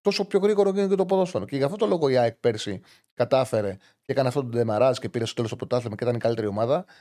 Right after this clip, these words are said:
γιατί έπαιξε σε ένα πιο υψηλό ρυθμό από ό,τι παίζει το ποδόσφαιρο στην Ελλάδα. Αυτή η ταχύτητα ήταν που τους έδωσε και το πολύ μεγάλο πλεονέκτημα. Γιατί μπόρεσε και έπαιζε γρήγορα, κρατώντας την ισορροπία της. Γιατί πολλές φορές, αν προσπαθείς να παίξεις γρήγορα και είσαι ανοργάνωτος, χάνεις την ισορροπία σου. Όμως, όταν το διδαχτείς σωστά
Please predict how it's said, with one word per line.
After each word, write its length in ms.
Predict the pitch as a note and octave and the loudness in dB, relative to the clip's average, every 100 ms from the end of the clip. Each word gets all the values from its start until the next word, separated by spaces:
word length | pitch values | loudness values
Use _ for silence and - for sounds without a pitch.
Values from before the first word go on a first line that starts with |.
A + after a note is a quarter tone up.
| _ - | _ -4
γιατί 260 | C3+ F3+ | 0 2
έπαιξε 280 | G3+ G3+ - | 2 0 -2
σε 80 | F3+ | 0
ένα 140 | F3 | 0
πιο 160 | E3+ G#3 | 0 -2
υψηλό 260 | G3 G3 | -2 0
ρυθμό 240 | F3+ C#3+ F#3+ | 0 2 0
από 120 | G3 | 0
ό,τι 100 | F#3+ | -2
παίζει 240 | G3+ G3 | 0 0
το 80 | F#3+ | -2
ποδόσφαιρο 280 | G3 F#3+ G3+ | -2 -2 -4
στην 120 | G3+ | -2
Ελλάδα. 320 | G3 G3 - - - - - | 0 0 0 -12 -20 -18 -4
Αυτή 220 | A#2 F3 | -2 0
η 80 | F3+ | 0
ταχύτητα 640 | F#3 C3 C3 - G3+ G#3+ _ _ - | -2 -2 -6 -2 -2 -2 _ _ -8
ήταν 280 | F#3+ G#3 F#3 | 0 0 0
που 100 | F3+ | -4
τους 120 | - | 0
έδωσε 260 | F#3+ G3+ | 0 0
και 100 | G3+ | -2
το 80 | F3+ | -4
πολύ 220 | F3 F3+ | 0 0
μεγάλο 240 | G3+ G3 G3+ | 2 2 2
πλεονέκτημα. 580 | G3 F#3+ F#3 F3+ - - _ _ | 0 0 -2 -4 -12 -14 _ _
Γιατί 180 | - C3 | -4 -2
μπόρεσε 320 | D#3 F3+ D3 | 2 0 0
και 120 | C3+ E3+ | -4 -4
έπαιζε 260 | E3+ C#3 | -2 -2
γρήγορα, 580 | G#2+ A#2+ D3+ F#3+ A#3 B3 _ _ _ _ _ _ | -2 0 2 2 0 -4 _ _ _ _ _ _
κρατώντας 320 | C#3+ D#3+ G#3 | 0 2 0
την 100 | G#3 | 0
ισορροπία 440 | F3+ F3+ F3 F#3+ A2 | 2 2 2 2 2
της. 340 | - - _ _ | -4 -14 _ _
Γιατί 200 | - A#2+ | -8 -4
πολλές 220 | C#3+ D3 | 0 0
φορές, 220 | C#3+ C#3 C#3+ | 2 2 2
αν 40 | |
προσπαθείς 280 | C#3 C#3+ C#3 | 0 0 0
να 80 | C#3+ | -2
παίξεις 260 | C#3+ C3+ | -2 -2
γρήγορα 440 | C#3+ C3+ C3 C3+ E3+ | 0 4 4 2 -2
και 360 | - _ - | -20 _ -8
είσαι 100 | C3 | -2
ανοργάνωτος, 580 | C3+ A2+ B2 F#3 F#3+ F#3+ | 0 2 2 2 0 0
χάνεις 200 | G3 F#3 | 0 0
την 80 | C3+ | -2
ισορροπία 380 | A#2+ G2+ G2+ F2 | -2 0 -2 -6
σου. 180 | - _ _ - | -10 _ _ -8
Όμως, 240 | C#3 C#3+ | -4 -2
όταν 160 | D#3 D#3 | 0 2
το 100 | D3 | 2
διδαχτείς 320 | B2 B2 D3 | 0 -2 -6
σωστά 440 | - G2+ C3+ F#3 | -8 0 2 2